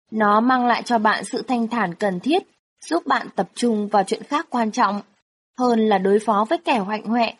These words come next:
muốn làm trời làm đất. Đôi khi, thay vì đương đầu trực diện với một tên hung bạo hay một kẻ tâm thần, bạn có thể xử lý hiệu quả hơn bằng cách âm thầm vận dụng sự hiểu biết của mình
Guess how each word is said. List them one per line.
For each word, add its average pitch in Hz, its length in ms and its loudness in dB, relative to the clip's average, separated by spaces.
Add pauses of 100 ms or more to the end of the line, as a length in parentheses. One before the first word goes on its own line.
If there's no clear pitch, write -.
(240)
muốn 208 240 0
làm 254 320 0
trời 190 280 -2
làm 160 300 -4
đất. 220 180 0 (960)
Đôi 254 220 4
khi, 247 380 2 (300)
thay 254 220 2
vì 214 180 2
đương 214 240 2
đầu 202 260 4
trực 180 220 -6
diện 196 320 -2
với 208 160 -2
một 302 260 2
tên 220 180 0
hung 208 220 0
bạo 208 220 4 (380)
hay 262 180 0
một 226 220 0
kẻ 220 120 2
tâm 262 240 2
thần, 226 280 2 (540)
bạn 226 300 2
có - 100 2
thể 254 220 2
xử 208 220 2
lý 190 180 2
hiệu 277 220 0
quả 220 160 4
hơn 240 340 2 (340)
bằng 233 220 2
cách - 200 -4
âm 254 200 2
thầm 220 280 0
vận 190 180 -2
dụng 202 280 -6
sự - 180 -8
hiểu 226 200 2
biết 214 240 -2
của 247 120 0
mình 202 320 2